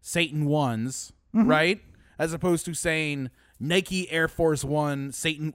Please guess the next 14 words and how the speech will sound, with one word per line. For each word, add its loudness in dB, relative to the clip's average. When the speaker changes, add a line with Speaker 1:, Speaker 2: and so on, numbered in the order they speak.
Speaker 1:
<laughs> -2
like, -4
you -6
know, -6
having -2
the -6
Nike 0
part 2
of -6
the -4
branding 0
associated 0
with -10
it, -12